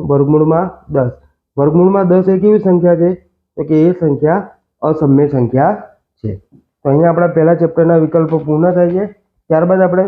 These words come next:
બીજા ચેપ્ટરમાં જઈશું. અહીંયા શું છે? અભિવ્યક્તિ ખાલી જગ્યા બહુપદી છે, બરોબર? બહુપદી હોવા માટે તો શું છે? કાં તો એકપદી હોય, કાં તો દ્વિપદી હોય, કાં તો ત્રિપદી હોય, કાં તો ચલવાળી,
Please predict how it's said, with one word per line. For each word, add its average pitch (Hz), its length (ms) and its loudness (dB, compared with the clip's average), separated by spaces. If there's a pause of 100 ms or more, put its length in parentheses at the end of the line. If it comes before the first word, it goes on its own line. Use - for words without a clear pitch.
(120)
બીજા 151 320 0
ચેપ્ટરમાં 120 440 -2
જઈશું. 107 320 -8 (1400)
અહીંયા 196 260 2
શું 220 120 -2
છે? 214 120 2 (160)
અભિવ્યક્તિ 202 460 0
ખાલી 175 320 0
જગ્યા 190 180 0
બહુપદી 165 600 0 (260)
છે, 120 100 -2 (840)
બરોબર? 160 300 2 (160)
બહુપદી 185 440 2
હોવા 190 240 2
માટે 190 260 0
તો 208 120 2
શું 196 180 0
છે? 180 60 -4
કાં 165 180 -2
તો 170 220 0
એકપદી 180 340 -2
હોય, 185 200 2
કાં 165 220 -2
તો 147 180 0
દ્વિપદી 170 440 0
હોય, 175 140 0
કાં 165 160 -4
તો 147 100 0
ત્રિપદી 165 600 0
હોય, 175 120 2 (220)
કાં 147 160 -4
તો 147 60 -2 (140)
ચલવાળી, 165 480 0